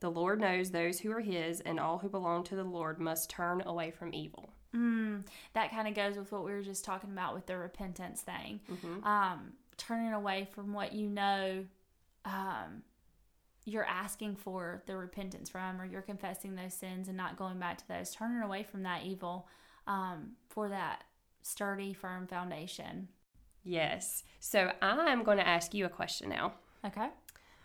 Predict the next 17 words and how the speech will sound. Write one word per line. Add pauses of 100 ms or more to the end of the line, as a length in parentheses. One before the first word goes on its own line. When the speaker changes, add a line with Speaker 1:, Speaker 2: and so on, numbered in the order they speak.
(160)
Speaker 1:
When
is
a
time
that
you
lay
down
a (180)
faulty
foundation? (580)
Speaker 2:
Mm. (2000)
Girl,
I
would
say
that,